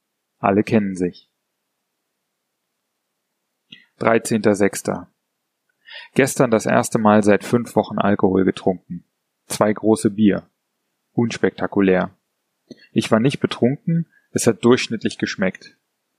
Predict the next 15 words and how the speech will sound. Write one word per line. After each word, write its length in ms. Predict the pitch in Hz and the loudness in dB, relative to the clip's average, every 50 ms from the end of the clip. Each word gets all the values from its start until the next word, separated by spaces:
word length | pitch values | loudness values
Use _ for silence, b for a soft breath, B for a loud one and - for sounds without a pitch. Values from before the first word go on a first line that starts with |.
| b b b b b b | b b b b b b
Trotzdem 420 | - 127 135 - - - 147 123 | -2 -2 0 -2 -2 -6 -6 -6
fühle 260 | - - 127 113 107 | -4 -2 -2 0 0
ich 160 | - - - | 0 -2 0
heute 240 | - 110 113 - - | 0 0 2 2 2
leichte 340 | 101 95 95 98 - - - | 2 2 2 2 0 -4 -8
Katersymptome. 1000 | - - - 107 104 - 98 92 - 98 92 - - 98 95 92 92 110 92 - _ _ _ _ _ _ _ _ _ _ _ _ _ _ _ _ _ _ _ _ _ _ _ _ _ _ _ _ _ _ _ _ _ _ _ _ _ _ _ _ _ _ _ _ _ _ _ _ _ _ _ _ _ _ _ _ _ _ _ | -6 -2 -2 0 0 0 -2 -2 -2 -8 -10 -8 -4 -2 -2 -2 -2 -6 -8 -10 _ _ _ _ _ _ _ _ _ _ _ _ _ _ _ _ _ _ _ _ _ _ _ _ _ _ _ _ _ _ _ _ _ _ _ _ _ _ _ _ _ _ _ _ _ _ _ _ _ _ _ _ _ _ _ _ _ _ _
Vierzehnter 580 | - - - 135 143 - - 139 123 117 117 | -8 2 2 2 2 2 0 -4 0 2 0
sechster. 560 | 107 101 101 98 - - - 104 95 92 87 _ _ _ _ _ _ _ _ _ _ _ _ _ _ _ _ _ _ _ | 2 2 -2 -4 -4 -8 -10 -8 -10 -10 -12 _ _ _ _ _ _ _ _ _ _ _ _ _ _ _ _ _ _ _
Ich 160 | - 117 - | -4 -4 -4
spiele 280 | - - 151 151 156 | 0 0 2 2 2
den 140 | 110 113 110 | 2 2 0
ganzen 280 | 110 117 117 - - 113 | 0 0 -2 -4 -8 -2
Tag 240 | 104 117 113 - 113 | 0 0 0 0 0
ein 140 | 107 101 | -2 -2
Fußball-Manager-Spiel 1400 | 104 - - 143 143 - - - 104 104 104 104 110 113 117 104 95 - 101 95 - - - - 104 104 120 131 127 | -4 -4 -6 -6 -6 -4 -2 0 0 0 0 0 0 2 2 0 2 2 0 0 0 -4 -4 2 4 4 4 4 2